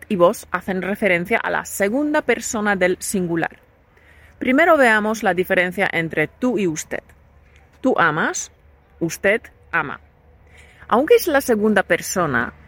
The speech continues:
si usamos usted, se conjuga igual que la tercera persona.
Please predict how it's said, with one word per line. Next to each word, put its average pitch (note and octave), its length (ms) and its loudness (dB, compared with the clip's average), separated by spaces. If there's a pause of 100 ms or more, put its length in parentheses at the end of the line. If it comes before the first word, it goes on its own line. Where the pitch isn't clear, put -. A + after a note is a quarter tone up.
(240)
si - 200 0
usamos F#3+ 640 2
usted, A#3 520 2
se - 200 -4
conjuga F#3+ 540 4
igual A3+ 600 4
que G3+ 100 0
la D3 160 2
tercera D3+ 460 0
persona. G3+ 500 -2